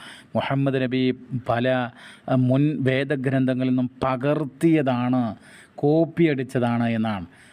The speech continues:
പക്ഷേ അള്ളാഹു തന്നെ പ-, വ്യക്തമാക്കാണ്, മുഹമ്മദ് നബി മുമ്പ് വേദഗ്രന്ഥം, ഒരു വേദഗ്രന്ഥവും എന്നാ. അതായത് മിൻ കിതാബ് എന്ന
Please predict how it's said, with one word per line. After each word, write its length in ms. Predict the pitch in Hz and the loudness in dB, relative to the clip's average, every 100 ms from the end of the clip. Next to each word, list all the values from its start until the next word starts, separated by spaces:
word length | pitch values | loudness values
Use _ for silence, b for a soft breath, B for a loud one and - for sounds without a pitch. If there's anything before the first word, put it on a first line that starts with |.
| B | B
പക്ഷേ 200 | 117 - | -6 -2
അള്ളാഹു 380 | 123 117 123 127 127 | -2 0 -2 0 0
തന്നെ 340 | 131 135 135 | 0 0 -2
പ-, 180 | 135 - 131 | -4 -10 -4
വ്യക്തമാക്കാണ്, 960 | 113 - - 143 135 131 135 131 131 131 B B B B 113 | -4 -4 0 2 2 0 -2 0 -2 -6 B B B B -2
മുഹമ്മദ് 540 | 110 139 131 131 131 | 0 2 2 2 0
നബി 360 | 123 143 170 156 | 2 2 2 2
മുമ്പ് 360 | 127 120 127 | 2 4 4
വേദഗ്രന്ഥം, 1080 | 120 117 131 127 120 123 131 127 131 123 120 | 2 0 0 -2 -2 0 0 0 0 0 0
ഒരു 240 | 147 147 185 | 0 2 2
വേദഗ്രന്ഥവും 920 | 185 180 165 151 143 139 131 123 127 | 4 2 0 -4 -4 -2 -2 0 -2
എന്നാ. 320 | 117 113 95 - B B B B B - | -2 -4 -8 -12 B B B B B -4
അതായത് 280 | 127 139 151 | 0 0 0
മിൻ 320 | 139 185 202 - | 0 0 0 0
കിതാബ് 440 | 175 170 156 147 143 | 0 0 0 0 -2
എന്ന 320 | 139 123 | -4 -6